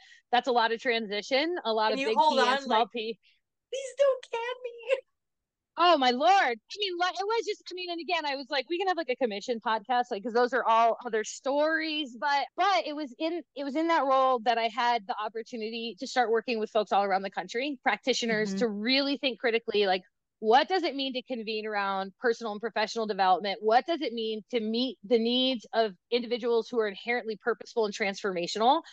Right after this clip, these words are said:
Speaker 1: What does it mean to meet young people in their truth, right? And to give young people space for their truth,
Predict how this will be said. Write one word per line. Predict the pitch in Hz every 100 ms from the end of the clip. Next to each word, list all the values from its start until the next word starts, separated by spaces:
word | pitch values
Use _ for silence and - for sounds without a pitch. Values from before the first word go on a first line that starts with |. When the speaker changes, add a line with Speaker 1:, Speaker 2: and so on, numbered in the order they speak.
| - -
Speaker 1:
What | 202 254 330
does | 302
it | 311
mean | 254 262 262 262 -
to | 226
meet | 226
young | 208 202 240 262
people | - 208 214 202 214 - _ _ 233
in | 226
their | 208
truth, | 196 - 370 208 240 - -
right? | 226 226 240
And | 220
to | 220
give | 190 262
young | 226 254
people | - 262 240 240 233
space | - - 226 240
for | 233
their | 208 208
truth, | - 233 294